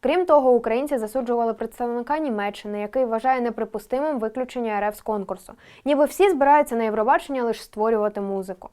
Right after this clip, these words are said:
А представник Хорватії засвітився як шанувальник жанру російський реалізм. Ну і дісталось також представнику Нідерландів, який неодноразово робив колаборації з російськими виконавцями.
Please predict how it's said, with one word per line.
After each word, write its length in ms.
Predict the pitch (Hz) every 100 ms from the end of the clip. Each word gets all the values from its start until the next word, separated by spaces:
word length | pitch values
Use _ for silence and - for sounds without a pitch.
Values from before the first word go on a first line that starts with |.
| _ _ _ _ _ -
А 80 | 226
представник 560 | 277 277 277 269 277
Хорватії 480 | 269 254 320 349 285
засвітився 560 | 226 226 233 294 - 233
як 120 | 220
шанувальник 500 | 233 226 247 269 220
жанру 420 | 226 247 240 233
російський 560 | 226 214 - 208 - 214
реалізм. 480 | 208 202 185 170 175 240 _ _ _ - 311
Ну 120 | 392
і 60 |
дісталось 480 | 277 285 277 285 330
також 320 | 285 247 240
представнику 640 | - 226 - 233 233 240 302
Нідерландів, 680 | 262 240 214 196 190 185
який 260 | 190 208 302
неодноразово 720 | 269 247 226 233 226 320 339
робив 280 | 247 240 269
колаборації 640 | 226 214 208 233 277 240
з 40 | 208
російськими 580 | 208 233 220 226 220
виконавцями. 720 | 214 214 233 185 - 202 208